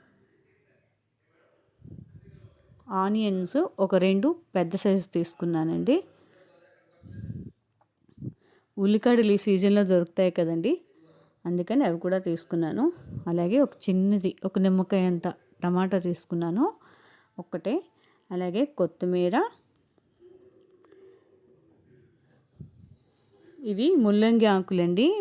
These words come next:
ముల్లంగి ఆకులు కూడా వేశాను. చాలా మంచిదండి ఒంటికి కూడాను. అలాగే ఉప్పు, కారం, టేస్ట్కి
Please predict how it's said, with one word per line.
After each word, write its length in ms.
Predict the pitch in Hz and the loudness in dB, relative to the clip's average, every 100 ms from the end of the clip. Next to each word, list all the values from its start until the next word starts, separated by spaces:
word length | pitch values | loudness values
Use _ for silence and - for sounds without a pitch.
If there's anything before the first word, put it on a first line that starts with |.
| 247 | 0
ముల్లంగి 400 | 185 196 214 214 196 | 2 4 4 4 0
ఆకులు 240 | 190 185 180 | -2 -6 -4
కూడా 180 | 190 269 | -2 0
వేశాను. 460 | 180 175 180 180 285 403 - - _ _ _ - | -2 -4 -4 -2 -2 -4 -12 -20 _ _ _ -6
చాలా 280 | 180 180 190 180 | -4 -2 -2 0
మంచిదండి 580 | 180 196 185 185 185 202 175 | -2 -2 0 0 2 2 0
ఒంటికి 320 | 170 180 - | -2 -4 -4
కూడాను. 360 | 175 165 165 220 381 - - - - - - - _ - | -4 -2 -2 -2 -2 -4 -12 -14 -14 -18 -20 -20 _ -6
అలాగే 300 | 190 180 180 254 165 | -2 -2 0 0 -2
ఉప్పు, 320 | _ - 190 214 180 | _ -6 -4 -2 -4
కారం, 360 | 160 160 254 370 _ _ _ _ _ _ _ _ _ _ _ _ _ _ _ _ _ _ _ _ _ - - - - - - - _ _ _ _ _ _ _ _ _ _ _ _ _ _ _ _ _ _ _ _ - | -4 -2 -2 -2 _ _ _ _ _ _ _ _ _ _ _ _ _ _ _ _ _ _ _ _ _ -14 -8 -6 -4 -2 -4 -8 _ _ _ _ _ _ _ _ _ _ _ _ _ _ _ _ _ _ _ _ -4
టేస్ట్కి 480 | 214 196 - 202 - | 0 0 -2 -8 -4